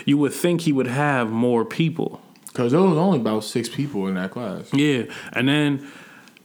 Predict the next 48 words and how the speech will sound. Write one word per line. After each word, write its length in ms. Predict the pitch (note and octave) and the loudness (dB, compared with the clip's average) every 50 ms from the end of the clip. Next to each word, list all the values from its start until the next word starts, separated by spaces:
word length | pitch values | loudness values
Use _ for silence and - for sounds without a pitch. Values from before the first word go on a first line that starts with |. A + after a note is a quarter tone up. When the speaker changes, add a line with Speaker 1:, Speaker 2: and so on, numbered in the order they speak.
| _ - - | _ -8 -2
Speaker 1:
now, 120 | D#3 D#3 C3+ D#3+ E3+ | 0 0 2 2 2
obviously, 400 | E3 D#3 C#3 - - C#3+ C#3+ C3 | 2 0 0 0 0 2 2 2
you 140 | B2+ B2+ B2 | 2 0 0
got 260 | C3 A#2+ A#2 A2 G#2+ | 2 2 2 2 2
budget, 340 | A#2+ A#2 A#2 A2+ A2 A2 G2+ | 2 2 2 2 2 0 0
so 100 | - A2+ | 2 2
maybe 220 | A2+ A#2+ B2 B2 A#2 | 2 2 4 4 2
they 100 | A#2 A2+ | 0 2
couldn't 220 | - C3+ A#2 A#2 | 2 2 2 2
have 280 | A#2 A#2 A2+ A2+ A2 G#2+ | 2 2 2 0 0 0
all, 280 | - G#2+ A2+ A2 - - | 0 0 0 0 -2 -2
maybe 300 | - A#2 C3 C#3 C#3 C3+ | -2 0 2 2 4 4
they're 80 | C3 B2+ | 4 4
not 180 | B2+ B2 A#2+ | 2 2 2
gonna 160 | B2+ A#2+ A#2 A#2+ | 2 2 2 2
have 140 | B2 A#2 | 2 0
a 40 | A2+ | 2
whole 120 | A#2 B2 A2+ | 2 2 2
bunch 240 | A#2 A2+ G#2+ - | 2 0 0 -2
of 60 | - - | -4 -4
stand-ins, 920 | - - A2 A2+ A#2 A2+ A2 G#2+ G#2+ G#2 G#2 G#2 G2+ G#2 G#2 - - - - - | -2 -2 0 0 2 2 0 0 0 0 -2 -2 -4 -4 -6 -6 -10 -12 -10 -8
Speaker 2:
Mm-hmm. 140 | G2+ G2+ G2+ | -4 0 0
Speaker 1:
but 260 | F#2+ A2 G#2 G2+ - - - - - - - - - - _ - - | 2 2 0 -2 -4 -8 -18 -18 -18 -20 -20 -20 -20 -20 _ -6 -2
I 100 | B2 C3 | 0 0
would 140 | C#3 C3 B2+ | 2 2 2
imagine 580 | A#2+ G#2+ A2 A#2 C3 C#3 C#3 C3 A2+ A#2+ A#2+ A#2+ | 2 2 2 2 2 2 2 0 2 2 2 2
the 60 | A#2 | 2
Black 300 | A2+ A#2+ B2 B2 A#2+ B2 | 2 2 0 0 0 0
Panther 260 | C3+ B2 A#2+ A#2+ A#2+ | 0 0 0 0 -2
Party 340 | A#2 C3 B2+ B2 A#2+ B2 A#2+ | 0 0 0 2 2 2 2
in 80 | A#2+ A#2 | 0 0
Chicago 420 | - - - C#3 C3 B2+ A#2+ A#2 | -2 -4 -2 0 0 0 0 0
was 140 | A#2 A2+ A2 | 0 -2 -2
bigger 360 | A2+ A2 C3 C3 B2 B2 B2 | -2 0 0 0 2 2 0
than 200 | A#2 A#2 A2+ A#2 | 0 2 0 2
what 140 | A#2 A2+ G#2+ A#2 | 0 0 0 0
they 120 | A2+ A2+ | 0 0
depicted 460 | A2+ A2 G#2+ - C3+ A2+ - - G#2+ G#2 | 0 -2 -2 -2 -2 -2 -2 -2 -2 -2
in 100 | G#2 G#2+ | 0 -2
the 80 | G#2 | -2
movie, 480 | G#2+ A2 A#2 A2+ A2 G#2 G2+ - - - - _ - | 0 0 0 0 -2 -4 -6 -8 -10 -12 -18 _ -6
'cause 140 | - A#2+ A2+ | -4 0 0
it 80 | A2+ | 2
wasn't 340 | A2 B2+ C#3+ C#3+ C3 A#2+ A2+ | 2 4 2 2 2 2 2
a 40 | A2 | 2
lot 180 | A2 A2 G#2+ G#2 | 2 0 0 -2
of 80 | - | -2
people. 400 | - A#2+ A#2 A#2 - - - - | 0 -2 -2 -2 -2 -8 -16 -18